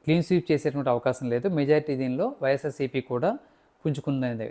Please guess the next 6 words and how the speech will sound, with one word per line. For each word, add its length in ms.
అనేటువంటి 460
ఒక 140
ఇది 200
అక్కడ 200
కొంతమంది 360
క్షేత్రస్థాయిలో 600